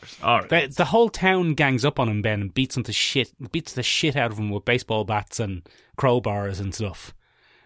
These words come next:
Speaker 2: And then, I can't even remember what happens other than it infuriated me. One person does something stupid, like attacks him on their, on his own then,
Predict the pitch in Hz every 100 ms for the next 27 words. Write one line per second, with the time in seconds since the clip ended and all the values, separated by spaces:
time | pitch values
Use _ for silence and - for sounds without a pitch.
0 | _ - 139 113 143 143 127 - _ _
1 | _ _ _ _ - 135 185 143 117 117
2 | 123 135 156 113 117 110 117 113 101 131
3 | 127 113 110 101 101 - 123 123 113 98
4 | 92 92 90 - - - - 160 202 175
5 | 180 175 151 127 147 131 - 127 117 113
6 | - 139 131 107 90 - 117 113 110 -
7 | - _ _ _ _ _ _ _ _ _
8 | - 147 151 139 - 123 131 123 123 123
9 | 127 127 113 123 127 123 104 104 95 95